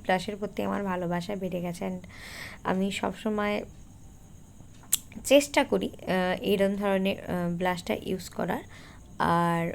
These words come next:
ব্লাশ সবসময় তোমরা ওপরের দিক থেকে একটু অ্যাপ্লাই করবে, মানে শুধুমাত্র যেটুকু গাল সেটুকু নয়। একটু দেখো আমি যেমন টেনে টেনে অ্যাপ্লাই করছি, এরকম টেনে টেনে অ্যাপ্লাই করবে। এর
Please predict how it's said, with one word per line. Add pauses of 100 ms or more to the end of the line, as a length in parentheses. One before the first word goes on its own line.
ব্লাশ (100)
সবসময়
তোমরা (720)
ওপরের
দিক
থেকে
একটু
অ্যাপ্লাই
করবে,
মানে
শুধুমাত্র
যেটুকু
গাল
সেটুকু
নয়।
একটু
দেখো
আমি
যেমন
টেনে
টেনে
অ্যাপ্লাই
করছি, (540)
এরকম
টেনে
টেনে
অ্যাপ্লাই
করবে।
এর